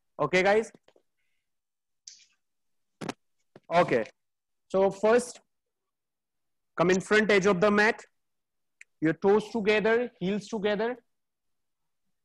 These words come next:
Okay, guys. So you have a two variations to do the Trikonasana. The two way how to do the Trikonasana. The first way is directly jump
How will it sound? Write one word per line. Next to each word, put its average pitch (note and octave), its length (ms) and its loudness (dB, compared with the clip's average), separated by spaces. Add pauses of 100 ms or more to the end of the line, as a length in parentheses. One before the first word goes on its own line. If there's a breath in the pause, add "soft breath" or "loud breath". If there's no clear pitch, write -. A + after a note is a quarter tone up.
(1500)
Okay, D#3+ 220 -4
guys. G#3 320 0 (320)
So A#3 420 2 (1040)
you G3 180 2
have G3+ 200 4
a A3+ 80 2
two B3 260 0
variations A3 720 0 (480)
to F#3+ 80 -2
do G#3 140 0
the A3 140 2
Trikonasana. G3 880 -2 (260)
The D#3 220 -6
two A3+ 220 -2
way A3 300 4
how F3+ 200 2
to G#3 100 -2
do F#3+ 160 -2
the G3+ 140 -2
Trikonasana. F3 840 -2 (340)
The D#3+ 120 2
first A3+ 380 0
way A#3 320 4 (260)
is G3+ 300 -2 (180)
directly G#3 460 2
jump G#3+ 360 0